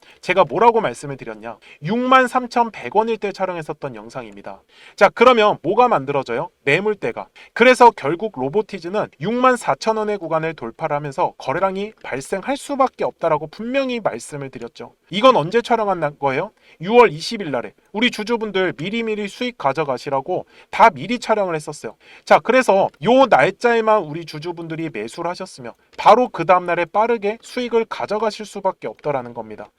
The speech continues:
그리고 매도는 어떻게 해요? 파란색의 화살표가 뜨면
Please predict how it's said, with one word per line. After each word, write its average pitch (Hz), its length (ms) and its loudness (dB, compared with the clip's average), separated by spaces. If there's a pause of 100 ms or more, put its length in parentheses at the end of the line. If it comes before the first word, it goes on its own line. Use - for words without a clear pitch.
(160)
그리고 214 520 6 (180)
매도는 220 500 4
어떻게 156 380 -4
해요? 165 80 -4 (360)
파란색의 269 540 6
화살표가 220 680 0
뜨면 214 240 -4